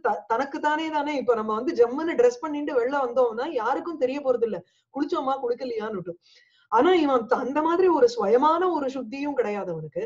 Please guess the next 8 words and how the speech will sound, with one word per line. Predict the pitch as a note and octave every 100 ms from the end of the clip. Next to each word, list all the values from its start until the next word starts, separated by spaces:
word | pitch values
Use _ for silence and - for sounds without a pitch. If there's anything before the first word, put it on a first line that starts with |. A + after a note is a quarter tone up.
| -
சௌச்சம் | - - E4 F4 F4+ B3+ F#3
ஆச்சாரங்களும் | A#3 D#4+ E4 D#4+ D4+ D4+ D#4+
கிடையாது, | D#4 A3 G#3 F3 D#3+ A#3+ - _ _ -
கிரியா | C#4+ D#4+ E4
ம-, | G#3+ A3+ A3
என்ன | A3 C4+ F#4
செயல் | F4+ B3+ A#3 F4
பண்ணாலும் | C#4+ C#4 A#3+ A3 A3+ D#4